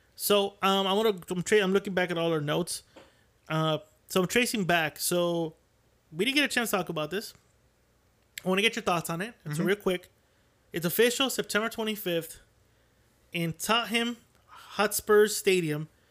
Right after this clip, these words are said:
Speaker 1: The unit, the W B O, W B A, and I B F World Heavyweight Champion Anthony Joshua will face former undisputed cruiserweight champion Alexander Usyk. Now, B-Ray,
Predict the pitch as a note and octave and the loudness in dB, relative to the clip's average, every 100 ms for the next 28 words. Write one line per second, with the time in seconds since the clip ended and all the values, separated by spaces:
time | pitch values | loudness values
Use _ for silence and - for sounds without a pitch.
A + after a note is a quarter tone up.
0 | _ _ - F3 F#3 A3+ A#3 F3+ F3 G#3 | _ _ -6 -2 2 2 2 0 2 2
1 | A3+ G3+ G3+ G3 F#3+ F3+ F#3 G3+ F#3+ F#3 | 0 0 4 4 2 0 -2 -2 2 2
2 | F3+ D#3+ D#3+ F#3 F#3 F#3+ F#3 - _ _ | 2 -2 -2 0 0 2 2 0 _ _
3 | _ _ - F3 F#3 G3 F#3 F#3+ F#3 F3 | _ _ -6 0 0 0 -2 -2 0 -2
4 | - F3 E3+ D3+ C#3 - - - _ - | -2 -4 -2 -4 -6 -12 -20 -20 _ -6
5 | F3+ G3 F#3+ G#3 D#3+ F3 D#3+ D3 C#3+ D3+ | 0 0 0 -2 0 0 0 -6 -6 -4
6 | D#3+ F3+ E3+ D#3+ - F#3+ G3+ G3+ G3 G3+ | -4 -2 -4 -4 -2 0 0 -2 -4 -4
7 | F3+ G3+ F#3 - G3+ F3+ F3+ D#3 G3 F#3 | -4 -4 -6 -4 -4 0 -2 -2 -2 -2
8 | E3 E3 D#3 - - _ - F#3 F#3+ F3+ | -4 -4 -6 -10 -20 _ -4 2 4 4
9 | F3+ E3 D#3 - F3+ - D3+ D#3+ D#3+ A3 | -2 -2 -6 -4 -2 -2 -6 -4 -2 2
10 | A#3 A#3 A3 | 6 6 4